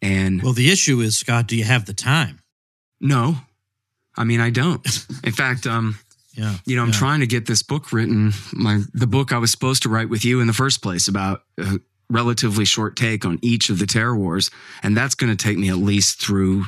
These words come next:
Speaker 1: you know, the fall, if I'm lucky to get done. I'm gonna try to write a column on a somewhat regular basis. But, you know, I have to say that, you know, where Justin,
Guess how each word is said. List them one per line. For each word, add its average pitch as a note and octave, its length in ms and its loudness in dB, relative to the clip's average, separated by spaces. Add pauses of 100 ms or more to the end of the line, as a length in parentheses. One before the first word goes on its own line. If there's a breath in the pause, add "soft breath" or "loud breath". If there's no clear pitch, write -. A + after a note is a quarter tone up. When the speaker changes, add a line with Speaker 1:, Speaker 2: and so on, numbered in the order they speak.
(140)
Speaker 1:
you A2+ 180 2
know, F#2+ 160 2
the F2+ 120 -2
fall, F#2+ 480 -2 (440 loud breath)
if G#2 140 0
I'm F#2+ 260 2
lucky G#2 500 0 (680)
to B2 120 0
get G2+ 260 -4
done. F#2+ 420 0 (420)
I'm A#2 80 0
gonna B2+ 140 4
try B2+ 320 0
to B2 80 0
write A2 300 0
a G#2+ 40 -2
column G#2+ 420 0
on G2 120 2
a F#2+ 40 2
somewhat C#3 460 2
regular F#2+ 360 0
basis. F2 580 0 (460 loud breath)
But, G#2 320 -2 (800 soft breath)
you F3+ 100 0
know, D#3+ 80 2
I D#3 60 2
have F#3+ 180 -2
to C3+ 80 -4
say C3+ 460 0 (100)
that, G#2 360 -2 (420)
you C3+ 180 0
know, C3 120 2
where A#2+ 120 2
Justin, E3+ 720 0